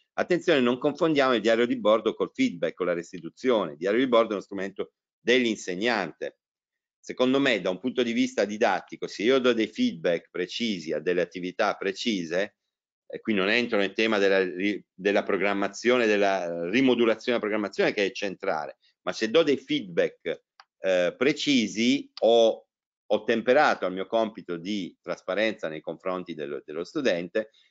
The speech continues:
ma al tempo stesso inizio a raccogliere degli indizi, del, delle prove, perché qui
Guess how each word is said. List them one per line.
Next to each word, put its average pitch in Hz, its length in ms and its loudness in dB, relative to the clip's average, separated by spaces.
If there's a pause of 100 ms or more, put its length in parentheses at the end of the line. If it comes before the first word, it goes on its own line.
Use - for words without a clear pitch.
(180)
ma 120 260 0
al 110 100 -2
tempo 117 260 0
stesso 104 800 0
inizio 117 420 0
a 95 40 4
raccogliere 101 580 2
degli 87 220 -4
indizi, 90 720 -4
del, 80 440 -2 (320)
delle 90 300 0
prove, 110 380 4
perché 95 260 -4
qui 151 380 4